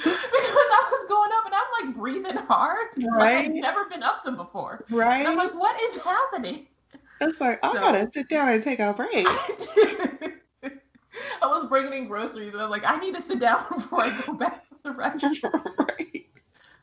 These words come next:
Speaker 1: So, yeah. So, no, you're, you're not the only one I've heard who say that. I, I think it was in,
Speaker 2: Mm-hmm.
Speaker 1: like,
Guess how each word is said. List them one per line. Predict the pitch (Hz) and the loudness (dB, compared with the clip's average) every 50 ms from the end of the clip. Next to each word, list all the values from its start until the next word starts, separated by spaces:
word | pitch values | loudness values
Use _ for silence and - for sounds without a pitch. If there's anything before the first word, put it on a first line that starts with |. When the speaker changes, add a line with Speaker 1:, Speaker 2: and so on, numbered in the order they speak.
| _ _ | _ _
Speaker 1:
So, | _ - 233 214 202 202 196 196 190 - - - - | _ -4 -2 0 0 0 0 -2 -4 -8 -16 -16 -12
yeah. | 214 214 202 180 - - 180 - - _ _ _ _ _ - | -6 -4 -2 0 0 0 -2 -6 -12 _ _ _ _ _ -10
So, | 254 254 | -6 -2
no, | 269 277 240 196 185 190 190 196 | 0 2 2 2 2 0 -2 -4
you're, | 214 226 240 247 254 262 254 254 247 - - - - - | -4 -4 -2 -2 -2 -4 -4 -6 -8 -12 -16 -16 -12 -10
you're | 208 202 233 | -8 -6 -4
not | 247 247 233 | -4 -4 -2
the | 254 233 | -2 -4
only | 220 220 | -4 -4
one | 214 208 | -4 -4
I've | 208 202 | -4 -4
heard | 208 208 202 | -2 -4 -4
who | 202 | -4
say | 190 - 220 208 | -6 -6 -6 -4
that. | 208 180 - - - - - | -2 -2 -2 -2 -4 -4 -2
I, | 165 160 165 - - | -2 -2 -2 -2 -2
I | - 208 | -2 -2
think | 202 190 | -2 -2
it | 220 220 | -2 -2
was | 214 190 | -2 -2
in, | 180 | -2
Speaker 2:
Mm-hmm. | 180 | -2
Speaker 1:
like, | 202 196 202 | -2 -2 -4